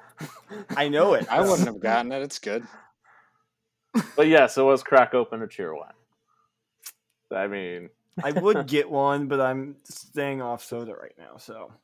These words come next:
Speaker 1: Oh, that's fair.
Speaker 2: being a good person.
Speaker 1: All right. Last point, uh, last question in this round. Um,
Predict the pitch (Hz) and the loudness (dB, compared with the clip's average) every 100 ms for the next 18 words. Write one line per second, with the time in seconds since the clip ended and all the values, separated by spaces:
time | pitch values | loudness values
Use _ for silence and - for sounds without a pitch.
0 | _ _ - - _ _ _ _ - 110 | _ _ -20 -20 _ _ _ _ -14 -8
1 | 98 117 - 131 123 107 92 120 156 127 | -6 -8 -12 -14 -12 -14 -16 -16 -16 -12
2 | 82 - 62 62 - _ _ - 120 139 | -14 -14 -20 -20 -20 _ _ -2 4 8
3 | 147 117 - _ _ - - - - _ | 8 6 0 _ _ -18 -10 -10 -12 _
4 | _ - 120 135 - 147 139 139 _ - | _ -2 4 4 2 -4 -2 -4 _ -8
5 | 117 113 127 135 151 135 135 127 135 - | 0 4 4 2 0 0 -2 -4 -6 -6
6 | 104 92 127 156 _ _ _ _ _ _ | -6 -6 -8 -10 _ _ _ _ _ _
7 | _ _ _ _ _ 127 123 123 123 | _ _ _ _ _ 4 6 8 6